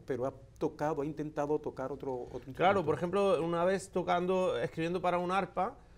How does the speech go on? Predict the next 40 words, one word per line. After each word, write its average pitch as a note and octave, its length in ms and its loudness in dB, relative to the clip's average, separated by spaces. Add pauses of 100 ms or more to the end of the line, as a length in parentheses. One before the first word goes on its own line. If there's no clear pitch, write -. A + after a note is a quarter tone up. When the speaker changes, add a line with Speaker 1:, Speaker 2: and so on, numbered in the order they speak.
(200)
Speaker 2:
pues, C#3+ 360 0
eh, C3+ 200 -4
tuve D#3+ 480 4
que D#3 300 4
sentarme E3 440 0
con E3 120 -2
un E3 100 0
arpista F#3 560 0
y F3 60 0
entender D#3+ 600 4 (240)
cómo E3 200 2
funcionan D#3 420 -2
los D3+ 120 0
pedales F3 600 2
y D3+ 60 -4
tal, E3 140 4
hasta D3+ 200 -4
que C3+ 60 -2
no D#3 140 2
te F3 100 -2
sientes, F#3 440 0
no, E3+ 260 -2 (280)
se-, - 200 -6
te - 280 -4
sientas F3+ 460 2
y, E3 80 2
y D#3+ 200 0
lo D3 160 2
ves, F3+ 300 0
no, C3+ 240 -6
pero C3 380 0
en B2+ 100 -4
realidad C#3 540 2 (360)
yo D3 360 -2
siempre G3 420 0
pienso G#3 600 0 (460)
que D3 380 4 (400)
en D3 180 2
lo C#3+ 140 2
que C#3+ 440 2